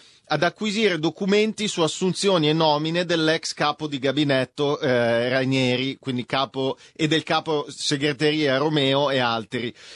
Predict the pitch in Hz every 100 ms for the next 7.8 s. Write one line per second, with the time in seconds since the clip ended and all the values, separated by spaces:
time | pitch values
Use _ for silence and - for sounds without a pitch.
0 | - 147 175 - 202 190 - 202 - 165
1 | 160 160 139 165 165 160 160 165 156 151
2 | 160 156 156 156 143 143 156 143 139 139
3 | 135 156 147 143 143 139 139 151 147 190
4 | 202 139 117 127 127 127 143 135 135 131
5 | 123 117 120 120 117 117 120 113 123 120
6 | 131 110 110 - - - _ - 247 226
7 | 180 208 208 226 175 156 202 214